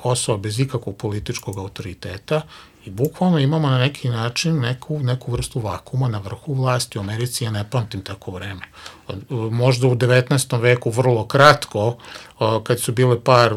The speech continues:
krize oko izbora predsednika i tako dalje, ali inače ovo je situacija bez presedana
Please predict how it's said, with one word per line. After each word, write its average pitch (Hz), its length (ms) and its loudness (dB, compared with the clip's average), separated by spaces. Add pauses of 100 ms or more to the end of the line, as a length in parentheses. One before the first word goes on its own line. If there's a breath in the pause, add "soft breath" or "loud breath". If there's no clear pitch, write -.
krize 120 400 0
oko 101 240 -4 (540)
izbora 110 360 -2
predsednika 101 720 -4
i 85 60 -10
tako 95 300 -10
dalje, 104 360 -4 (400 loud breath)
ali 107 360 -2
inače 131 640 0
ovo 110 300 0
je 117 440 -2
situacija 117 520 -4
bez 117 200 0
presedana 104 720 -2